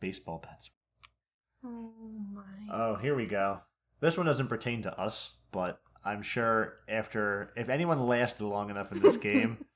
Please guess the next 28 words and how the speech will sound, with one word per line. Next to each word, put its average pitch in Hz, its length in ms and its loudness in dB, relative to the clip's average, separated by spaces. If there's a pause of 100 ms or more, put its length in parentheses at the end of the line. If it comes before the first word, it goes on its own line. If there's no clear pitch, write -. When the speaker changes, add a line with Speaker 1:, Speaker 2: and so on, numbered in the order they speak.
(260)
Speaker 1:
or 120 300 4
maybe 135 360 2
just, 123 520 -2
maybe 101 240 -2
it 110 40 0
came 117 180 -2
around 123 180 2
at 113 60 -4
the 120 80 0
right 127 200 2
time. 135 360 0
Maybe 101 180 -2
some 107 180 -4
people 113 180 -2
were 110 100 0
just 110 200 -4
getting 110 200 -4
in 110 80 -6
the 110 80 -4
swing 120 340 -4
of 110 140 -4
their 113 180 0
new 117 380 2
fling. 107 500 -4 (520)
And, 104 360 -6
uh, 98 300 -2 (440)
I 143 120 2
don't, 180 180 2